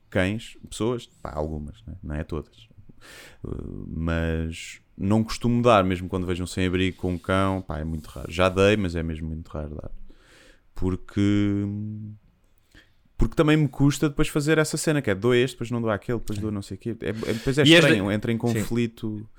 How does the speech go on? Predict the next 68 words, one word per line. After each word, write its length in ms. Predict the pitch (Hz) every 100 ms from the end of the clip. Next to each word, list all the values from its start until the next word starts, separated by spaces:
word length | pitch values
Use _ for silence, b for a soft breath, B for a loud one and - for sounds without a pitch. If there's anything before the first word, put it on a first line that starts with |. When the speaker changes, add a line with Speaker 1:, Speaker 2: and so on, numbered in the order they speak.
| b
Speaker 2:
Ou 140 | 123
és 120 | 135 127
daquelas 320 | 120 131 123
pessoas 280 | - 135 117
que 80 | 113
dizem, 240 | 107 123
eu 60 | 117
dou, 120 | 156
mas 160 | 196 190
é 20 |
para 140 | 196 208
isto 160 | -
comer. 220 | 123 110
Se 60 | 101
quiseres, 420 | - 107 160 180
não 160 | 190 196
dou 160 | 214
dinheiro 200 | 208 208
para 120 | 208 202
a 20 |
mão. 220 | 143 101
Vais 180 | 110 110
ali 220 | 120 127
comigo 240 | 143 139
à 60 | 139
pastelaria 680 | 147 - 131 135 180 196 196
e 200 | 170 175
eu 60 |
pago-te 280 | 175 180 -
uma 120 | 190
Sandes. 460 | 190 123 95 - -
Speaker 1:
Já 220 | 113 185
tive 180 | 196 214
essa 140 | 208 214
postura 320 | - - 143
quando 140 | 127 120
era 100 | 127
puto. 160 | - 87
Nunca 200 | 90 104
Speaker 2:
É. 20 |
Speaker 1:
disse 240 | 117 -
isso 120 | 110 135
a 40 |
ninguém, 300 | 170 104 80
não 120 | 78
é? 160 | 85 82
Speaker 2:
Sabes 220 | 147 143
porquê 160 | 143 147
é 40 |
que 60 | -
tiveste 340 | 143 139 127
essa 140 | 123 113
postura? 320 | - 110 95
Porque 200 | - -
se 60 | 110
calhar 400 | 101 107 113 120
ouvias 380 | 113 135 135
isso 180 | 143 143
de 60 | 143
outras 220 | 151 156
pessoas. 640 | - 143 131 110 - - -
Speaker 1:
Sim, 320 | - 160 139 -
hoje 240 | 117 135
em 40 | 143
dia 120 | 160
é 20 |
tipo, 180 | 160 156
pá, 340 | - 156 113